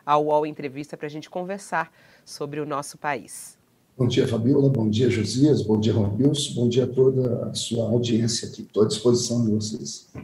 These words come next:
Speaker 1: Aliás, quem quiser mandar perguntas aqui, é, pro deputado, pode mandar, fabiola cidral arroba uol ponto com ponto B R. Olá, Ronilson, bom dia pra você, obrigada por aceitar nosso convite.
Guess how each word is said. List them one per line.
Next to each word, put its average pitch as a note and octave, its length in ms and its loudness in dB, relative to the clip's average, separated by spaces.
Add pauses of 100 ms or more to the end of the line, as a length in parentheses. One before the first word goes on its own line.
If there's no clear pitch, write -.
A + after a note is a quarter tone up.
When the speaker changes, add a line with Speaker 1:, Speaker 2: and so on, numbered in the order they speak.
Speaker 1:
Aliás, C3 300 -8
quem D#3 100 -12
quiser C#3+ 220 -6
mandar C3+ 220 -6
perguntas C3 560 -10
aqui, E3+ 420 -10 (340)
é, A#2+ 160 -10
pro C#3 200 -12
deputado, C3 440 -8
pode C#3+ 280 -6
mandar, C3+ 360 -4
fabiola D3 380 -8
cidral C#3 340 -6
arroba C3+ 300 -6
uol C#3+ 380 -2
ponto D3+ 320 -12
com D#3 240 -10
ponto D3+ 280 -10
B D3 120 -10
R. C3 260 -8 (240)
Olá, G3 180 4
Ronilson, A3+ 600 -2 (320)
bom E3+ 160 0
dia F#3 160 -2
pra F#3+ 140 0
você, F#3 420 -2
obrigada F3 340 0
por F#3 100 -4
aceitar F3 320 -6
nosso E3+ 160 -6
convite. E3+ 640 -6